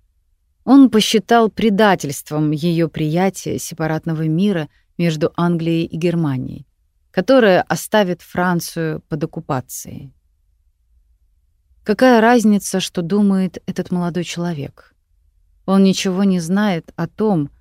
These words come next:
на что способна мать ради своего ребёнка. А время бежало быстро. Луи по-прежнему жаловался, что её доклады не произвели впечатления ни на него,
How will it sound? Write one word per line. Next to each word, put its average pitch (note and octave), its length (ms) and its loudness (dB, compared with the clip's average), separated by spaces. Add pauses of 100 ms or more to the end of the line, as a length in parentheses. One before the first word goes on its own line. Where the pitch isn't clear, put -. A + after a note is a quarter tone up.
(220)
на E3+ 80 0
что A#3+ 160 -2
способна F3 580 -4
мать F#3 480 -4
ради F3 320 -4
своего E3 380 -6
ребёнка. D#3 640 -8 (1800)
А A3 100 2
время C#4+ 300 6
бежало G#3+ 340 2
быстро. F#3+ 540 -4 (1600)
Луи C4 240 6
по-прежнему A#3 720 4
жаловался, F3+ 760 0
что - 200 -6
её F#3 260 2
доклады G3+ 640 2
не F#3+ 200 2
произвели F3+ 560 0
впечатления F3+ 1000 0
ни E3 160 2
на D#3+ 80 2
него, D#3 440 0